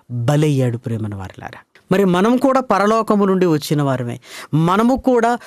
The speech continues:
ఒక శరీరాన్ని ధరించుకున్న వారమే. ఆయుష్నిచ్చి, ఆకారాన్నిచ్చి, పరలోకము నుండి ఈ భూమి మీదికి నిన్ను నన్ను తండ్రి పంపాడు కదా, ఊరికే పంపుతాడా, ప్రియమైన వారలారా? మన పిల్లల్ని స్కూలుకు పంపుతున్నామంటే,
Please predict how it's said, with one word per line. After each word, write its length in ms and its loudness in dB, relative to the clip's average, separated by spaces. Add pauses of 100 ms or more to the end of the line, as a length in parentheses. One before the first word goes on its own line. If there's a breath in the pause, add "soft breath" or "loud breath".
(120 loud breath)
ఒక 160 2
శరీరాన్ని 840 2
ధరించుకున్న 760 0
వారమే. 540 -2 (640 loud breath)
ఆయుష్నిచ్చి, 1000 0 (120)
ఆకారాన్నిచ్చి, 1120 0
పరలోకము 920 0
నుండి 360 2 (280 loud breath)
ఈ 200 2
భూమి 440 2
మీదికి 540 0
నిన్ను 600 2
నన్ను 380 2
తండ్రి 360 0
పంపాడు 440 0
కదా, 260 -2 (320 loud breath)
ఊరికే 420 0
పంపుతాడా, 560 -4
ప్రియమైన 380 -8
వారలారా? 460 -10 (1500 loud breath)
మన 140 0
పిల్లల్ని 420 2
స్కూలుకు 520 0
పంపుతున్నామంటే, 1040 2